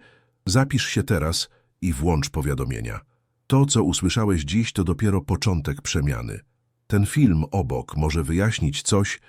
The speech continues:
czego być może nawet nie zdawałeś sobie sprawy,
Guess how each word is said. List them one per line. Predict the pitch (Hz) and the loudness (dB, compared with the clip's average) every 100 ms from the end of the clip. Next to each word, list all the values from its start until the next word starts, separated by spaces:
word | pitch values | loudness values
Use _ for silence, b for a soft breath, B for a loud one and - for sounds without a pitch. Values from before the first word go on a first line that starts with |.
| b b b | b b b
czego | - 107 90 | -4 0 0
być | 82 117 - | 2 2 4
może | 110 95 | 2 4
nawet | 87 87 90 | 2 0 -2
nie | 87 82 | 0 0
zdawałeś | 73 85 98 90 | 0 0 0 0
sobie | - 78 76 | 0 0 -2
sprawy, | - 104 80 60 53 | 0 -2 -2 -4 -10